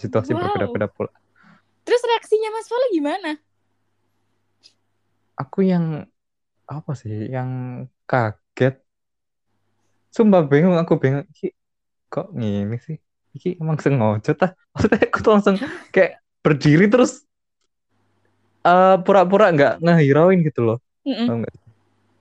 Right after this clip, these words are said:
Speaker 1: Iya, itu.
Speaker 2: Ih, modusnya sama, nanya-nanya juga.
Speaker 1: Hmm, iya,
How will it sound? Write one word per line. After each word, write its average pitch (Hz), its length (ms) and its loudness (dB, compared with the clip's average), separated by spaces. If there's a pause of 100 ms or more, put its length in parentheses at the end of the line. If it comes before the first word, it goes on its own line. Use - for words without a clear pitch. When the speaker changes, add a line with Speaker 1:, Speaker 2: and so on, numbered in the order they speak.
(200)
Speaker 1:
Iya, 120 120 0 (160)
itu. - 140 -2 (2500)
Speaker 2:
Ih, 277 160 -4 (460)
modusnya 359 420 -2 (100)
sama, 381 240 -4 (100)
nanya-nanya 262 640 -4
juga. 240 220 -8 (3500)
Speaker 1:
Hmm, 139 880 -4 (580)
iya, 151 120 4